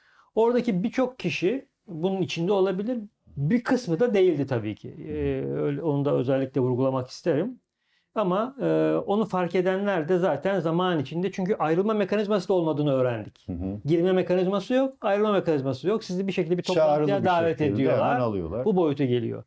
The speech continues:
Speaker 2: Hı hı.
Speaker 1: Ancak şunu söylemek isterim. Ee, bakın bu dönem aynı zamanda aşıların da, değil mi,
Speaker 2: Hı hı.
Speaker 1: tartışıldığı, e, bir dönem. Çünkü aşı olmak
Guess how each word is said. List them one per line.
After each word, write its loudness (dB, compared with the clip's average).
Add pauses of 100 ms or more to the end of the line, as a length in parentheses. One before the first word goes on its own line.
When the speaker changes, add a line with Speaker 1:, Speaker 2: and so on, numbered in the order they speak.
(160)
Speaker 2:
Hı -10
hı. -8
Speaker 1:
Ancak 2
şunu -2
söylemek 2
isterim. -4 (480)
Ee, 2
bakın -2 (120)
bu -4
dönem 0 (260)
aynı 0
zamanda -2
aşıların -2
da, 0
değil -2
mi, -2
Speaker 2:
Hı -2
hı. -20
Speaker 1:
tartışıldığı, 0
e, -4
bir -4
dönem. 0
Çünkü -2 (320)
aşı 0
olmak -2